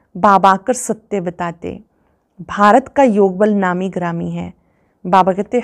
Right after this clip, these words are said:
"हठ योगी राजयोग सिखा ना सके।" आजकल तो झूठ बहुत है, सच के आगे इमिटेशन बहुत होती है, उसकी नकल बहुत करते हैं, इसलिए सच को कोई मुश्किल जान सकते।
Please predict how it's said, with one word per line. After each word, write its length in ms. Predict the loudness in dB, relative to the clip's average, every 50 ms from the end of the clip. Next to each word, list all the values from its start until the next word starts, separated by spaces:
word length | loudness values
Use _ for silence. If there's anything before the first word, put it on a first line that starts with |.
| -2 -2
"हठ 260 | -2 -2 -2 -2 0
योगी 420 | 2 2 2 2 0 -2 -6 -6 -8 _ _ _ _ _ _ _ _ -10
राजयोग 560 | -4 0 0 0 0 0 -2 -4 -4 -4 -4
सिखा 440 | -8 -10 -8 -8 -8 -6 -6 -4 -4
ना 120 | -4 -4 -6
सके।" 440 | -6 -8 -8 -6 -6 -6 -6 -6 -10 _ _ _ _ _ _ _ _ _ _ 2
आजकल 360 | 2 2 2 0 -2 -4 -2
तो 140 | 0 0 -2
झूठ 360 | -2 -2 -2 -2 -2 -2 -2
बहुत 340 | 0 0 0 0 0 -2 -6
है, 180 | -14 -14 -14 -16 _ _ _ _ _ _ _ _
सच 420 | -10 -4 0 0 0 0 0 -6
के 160 | -4 0 4 4
आगे 200 | 4 4 2 0
इमिटेशन 800 | -2 -2 -2 0 0 -2 -2 -2 -4 -4 -4 -4 -4 -4 -4
बहुत 280 | -2 -2 -4 -4 -4 -8
होती 280 | -14 -12 -10 -10 -8
है, 240 | -6 -6 -8 -8 -10 -14 _ _ _ _ _ _ _
उसकी 280 | -16 -14 -8 -4 -2 0
नकल 360 | 0 0 -2 -2 -2 -2 -2
बहुत 340 | -2 -4 -6 -10 -10 -12 -8
करते 400 | -6 -6 -6 -4 -6 -6 -6 -4
हैं, 240 | -4 -6 -8 -10 _ _ _ _ _ _ _ _ _
इसलिए 240 | -8 -4 2 2 2
सच 360 | 2 4 2 2 2 2 -2
को 140 | -4 -2 -2
कोई 180 | 0 2 0 2
मुश्किल 460 | 2 0 -2 -4 -6 -6 -4 -2 -2
जान 240 | 0 -2 -4 -4 -4
सकते। 520 | -6 -8 -10 -10 _ _ -10 -10 -10 -10